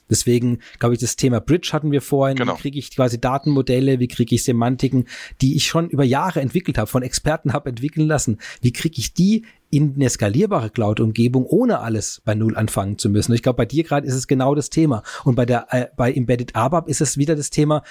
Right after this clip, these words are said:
Speaker 1: ich habe tau-, abertausende abap-Entwickler auf dieser Welt, die, die wirklich tief in den Details dieser Businessprozesse drinstecken und die Systeme kennen.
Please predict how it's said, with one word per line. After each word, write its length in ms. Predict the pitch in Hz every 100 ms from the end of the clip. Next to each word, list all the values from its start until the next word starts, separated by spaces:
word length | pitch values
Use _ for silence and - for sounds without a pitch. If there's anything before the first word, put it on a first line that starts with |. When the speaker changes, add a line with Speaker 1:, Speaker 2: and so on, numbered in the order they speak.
| - -
Speaker 1:
ich 220 | 135 -
habe 440 | 123 160 175 160 - _ _ _ _ _ -
tau-, 340 | 135 147 190
abertausende 880 | - 196 196 185 - 160 170 160 -
abap-Entwickler 640 | 147 160 123 110 113 107
auf 120 | 101 -
dieser 280 | 110 104
Welt, 300 | 101 101 98
die, 240 | 110 113 110 - - - -
die 260 | 127 123 -
wirklich 600 | 120 151 165 165 - -
tief 560 | - 165 180 - - _ _ -
in 220 | 151 170
den 140 | 160
Details 440 | 147 - 135 127 139
dieser 160 | 147
Businessprozesse 640 | 127 143 156 - 135 110 107
drinstecken 500 | - 107 - 101 107
und 60 |
die 60 | 107
Systeme 500 | - - - 156 160
kennen. 340 | - 104 92